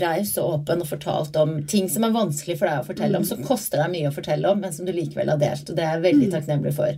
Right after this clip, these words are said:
Speaker 1: Og da kan man jo kanskje, eh, misforstå og tro at Laila er, eh,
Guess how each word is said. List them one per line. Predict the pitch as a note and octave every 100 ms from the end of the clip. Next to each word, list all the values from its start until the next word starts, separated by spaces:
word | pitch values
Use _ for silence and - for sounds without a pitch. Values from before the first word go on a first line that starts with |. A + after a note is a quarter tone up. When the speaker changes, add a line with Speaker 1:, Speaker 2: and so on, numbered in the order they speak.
| - - - -
Speaker 1:
Og | G3
da | C4+
kan | - - F3
man | E3+ G#3
jo |
kanskje, | C#4+ F4 A3 - G#3 C4 - _ _ _ _ _ _ _ -
eh, | A3+
misforstå | B3+ C#4 - E3 D3 B3 C#4+
og | A3+
tro | - G3
at | G#3
Laila | F3 D3+ E3+ - E3 E3
er, | F3+ D3
eh, | F3+ E3+ E3